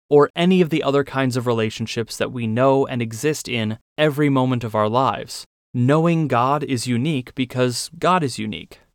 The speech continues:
There's no other being quite like him. On the other hand, each of those other kinds of relationships has the potential to reflect something of our relationship with God. So there's something that we can learn about him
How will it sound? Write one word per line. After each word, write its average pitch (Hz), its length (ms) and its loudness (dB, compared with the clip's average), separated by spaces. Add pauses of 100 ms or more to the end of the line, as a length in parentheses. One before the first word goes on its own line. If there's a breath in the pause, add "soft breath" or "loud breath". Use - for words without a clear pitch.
(140)
There's 151 260 4
no 165 280 0
other 147 320 0
being 117 340 -2
quite 127 380 -4
like 139 300 -2
him. - 280 -14 (720)
On 160 240 4
the 139 140 2
other 160 220 0
hand, 113 340 -4
each 180 360 -4
of 147 120 -4
those 143 280 4
other 147 240 0
kinds 135 320 -2
of 127 120 -2
relationships 123 760 -4
has 131 400 -2
the 127 100 -4
potential 117 760 -4 (160)
to 139 120 0
reflect 139 480 2
something 123 500 -2
of 135 260 0
our 127 200 0
relationship 117 600 -2
with 107 140 -6
God. 127 340 -2 (300)
So 147 160 4
there's 143 180 6
something 170 440 0
that 143 80 2
we 147 140 0
can 135 160 0
learn 131 160 2
about 113 260 0
him 110 420 -2